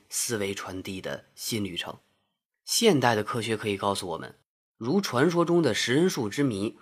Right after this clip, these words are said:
或许只是当时的殖民统治者为了进行炫耀功绩而编造出来的一种说法。而现代社会景点中的那些所谓食人树的存在，或许也只是为了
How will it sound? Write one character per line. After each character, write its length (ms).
或 240
许 160
只 220
是 340
当 200
时 180
的 120
殖 200
民 160
统 220
治 140
者 260
为 160
了 140
进 200
行 360
炫 380
耀 180
功 260
绩 280
而 160
编 400
造 180
出 160
来 140
的 60
一 80
种 160
说 180
法。 240
而 160
现 240
代 140
社 180
会 160
景 300
点 260
中 220
的 300
那 140
些 240
所 200
谓 180
食 220
人 160
树 160
的 80
存 240
在， 240
或 240
许 180
也 120
只 200
是 180
为 160
了 260